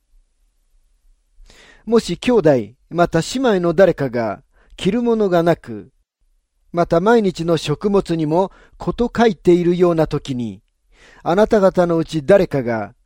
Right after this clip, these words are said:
その人たちに、「安心して行きなさい。温かになり、十分に食べなさい」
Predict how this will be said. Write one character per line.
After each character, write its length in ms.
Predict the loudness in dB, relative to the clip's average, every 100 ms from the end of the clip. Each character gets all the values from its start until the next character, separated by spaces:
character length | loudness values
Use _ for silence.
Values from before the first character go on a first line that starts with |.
| _ _ -10
そ 180 | -2
の 100 | 0
人 200 | 0 -2
た 120 | -2 -4
ち 160 | -4
に、 240 | -6 -6 -10 _ _ _ _ _ _
「安 200 | 0 0
心 240 | 0 -4 -4
し 80 |
て 140 | 0 2
行 100 | 2
き 140 | -2
な 100 | -4
さ 160 | -4 -8
い。 180 | -12 -18 _ _ _ _ _ _ _ _ -6
温 400 | -2 0 2 2
か 120 | 2
に 120 | 2
な 120 | -2
り、 240 | -4 -8 -16 _ _ -20
十 280 | -6 -2 -2
分 220 | -2 -4
に 100 | -4 -4
食 140 | -4
べ 120 | 0
な 100 | 0
さ 180 | 0 -6
い」 120 | -14